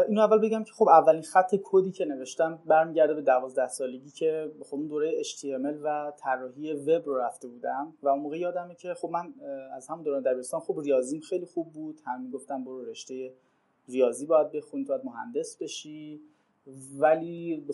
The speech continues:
خودم اون موقع علاقم به پزشکی بود و رمز و رازهای علوم تجربی برای من بیشتر جذاب بود.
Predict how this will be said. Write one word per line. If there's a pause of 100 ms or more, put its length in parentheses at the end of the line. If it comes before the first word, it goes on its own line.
خودم
اون
موقع
علاقم
به
پزشکی
بود (140)
و (500)
رمز
و
رازهای
علوم (100)
تجربی
برای
من
بیشتر
جذاب
بود.